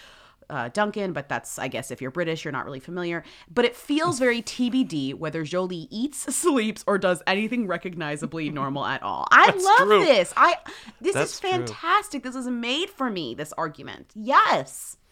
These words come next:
Speaker 1: She's the last of the super A-listers. She's triple A.
Speaker 2: And it's because of her scarcity. It's because she doesn't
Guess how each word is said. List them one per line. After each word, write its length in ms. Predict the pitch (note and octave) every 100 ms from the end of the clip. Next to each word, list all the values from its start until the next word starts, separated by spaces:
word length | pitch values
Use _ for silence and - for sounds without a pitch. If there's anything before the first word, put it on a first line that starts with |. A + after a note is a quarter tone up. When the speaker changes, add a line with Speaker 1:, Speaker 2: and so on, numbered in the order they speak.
| _ _ _
Speaker 1:
She's 300 | - - E4
the 100 | A3+
last 420 | C#4+ C#4 E4 E4+ F4
of 160 | E4
the 300 | E4+ F4 C#4 A3+
super 400 | - E4 E4 E4+
A-listers. 580 | D4+ G4+ F#4 - G3 E3+
She's 200 | B3 -
triple 340 | E4 E4+ E4+
A. 480 | E4+ G#4+ C#4+ D#3 F3 _ _ _ _ _ _ _ _ _ _ - -
Speaker 2:
And 120 | D#3+
it's 180 | E3 -
because 1000 | D3+ C#3 - F3+ G#3+ C3 C3+ C#3+ - - _ _ _ _
of 120 | C3+
her 100 | E3
scarcity. 760 | F3 - F3+ C#4 - - - - _
It's 140 | -
because 280 | - F3 F#3
she 220 | - F#3
doesn't 420 | E3 B2+ - E3+